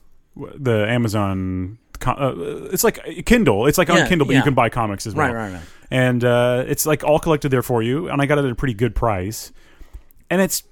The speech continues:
Speaker 1: man, that story's so good. And I, what I've been doing is, like, 'cause when you read it, it, it totally has that nineties feel.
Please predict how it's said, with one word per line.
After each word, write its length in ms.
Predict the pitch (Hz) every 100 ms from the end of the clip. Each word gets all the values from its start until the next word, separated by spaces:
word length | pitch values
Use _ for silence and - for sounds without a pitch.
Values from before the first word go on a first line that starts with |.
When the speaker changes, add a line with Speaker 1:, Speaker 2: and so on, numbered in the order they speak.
| -
Speaker 1:
man, 320 | 202 233 214 -
that 220 | 214 233
story's 300 | - 220 214
so 140 | - 202
good. 360 | 196 208 202 -
And 120 | 143
I, 80 | 165
what 180 | 151 170
I've 100 | 147
been 120 | 143
doing 240 | 196 170
is, 120 | 127
like, 300 | 113 104 - - _ - - -
'cause 140 | - 156
when 100 | 160
you 100 | 135
read 200 | 202 175
it, 100 | 135
it, 160 | - -
it 120 | 139
totally 280 | 185 190 143
has 120 | 117
that 160 | 117
nineties 500 | 120 117 110 98 87
feel. 460 | - 147 110 92